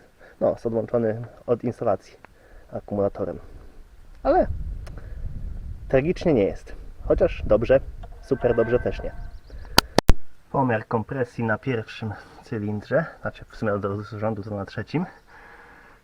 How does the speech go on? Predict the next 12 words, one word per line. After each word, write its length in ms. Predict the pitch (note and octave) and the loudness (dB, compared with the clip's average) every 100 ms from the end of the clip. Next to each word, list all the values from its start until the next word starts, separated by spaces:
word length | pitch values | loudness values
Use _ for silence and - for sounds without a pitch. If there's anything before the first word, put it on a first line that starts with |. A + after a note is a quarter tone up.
| - | -6
No, 180 | D#4 - - - - | -6 -6 -12 -12 -4
delikatnie 540 | C#3+ C3 D3 E3 F3 | -2 -2 -4 -2 -2
powyżej 480 | D#3 C3 C3+ D3 C#3 - - | 0 0 2 2 0 -4 -8
dwunastu 460 | B2 A#2+ C3 - | -4 -2 -2 -4
i 100 | B2 | -4
pół 300 | C3 F#2+ A2+ A2+ - - | -2 -2 -2 -4 -14 -10
bara, 340 | F2 E2+ F2 - - - - | -8 -6 -8 -12 -18 -20 -10
czyli 300 | A2 B2 G#3 - | -6 -6 -8 -10
nie 100 | A2+ | -6
najgorzej. 380 | A2+ G3 A#2 G2+ - - - _ _ - - - - - - - - - - - - _ - D3+ | -6 -4 -4 -6 -14 -20 -20 _ _ -8 -8 2 2 2 -4 -16 -20 -20 -20 -20 -20 _ -8 -2
Na 260 | C#3 A2 - - | 0 0 -4 -6
drugim 600 | B2+ C3+ A#2 G#2+ C3+ | -4 -2 -2 -2 -2